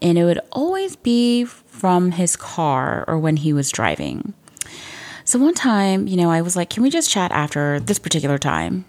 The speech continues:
'Cause that's usually the time my daughter goes to bed. And he said, "Yes." So he called me at that time, and he was again in his car. <laughs> Another time we chatted, he called, and he was again in his car.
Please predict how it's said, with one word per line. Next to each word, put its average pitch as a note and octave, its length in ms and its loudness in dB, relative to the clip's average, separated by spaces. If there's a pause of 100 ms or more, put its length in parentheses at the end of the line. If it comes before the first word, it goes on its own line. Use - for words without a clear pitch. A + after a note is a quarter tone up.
(120)
'Cause E3+ 100 -2
that's F3+ 220 0
usually G3 220 2
the - 80 -2
time D#3+ 120 2
my D3+ 100 4
daughter C3+ 220 0
goes C3+ 160 -4
to C#3+ 60 -6
bed. F3+ 400 -2 (640)
And G3 100 2
he F#3+ 60 4
said, F3+ 180 0
"Yes." D#3 600 -2 (400)
So F#3 140 0
he E3 100 -2
called F3+ 260 2
me A#3 100 4
at B3+ 80 0
that C4 140 -2
time, D#3+ 480 0
and D#3+ 100 -2
he D#3 100 4
was D#3 120 0
again D3+ 420 -2 (140)
in C#3 200 2
his D#3+ 260 0
car. G3+ 800 -2 (580)
<laughs> - 1040 -2
Another C#4+ 320 4
time F3+ 240 0
we D3+ 100 2
chatted, C#3+ 440 -2
he D3 100 -10
called, C3 560 -6 (720)
and D#3 640 2
he F3+ 160 0
was B3 160 2
again E4+ 360 2
in F#4+ 100 4
his C#4 160 2
car. D#3 420 0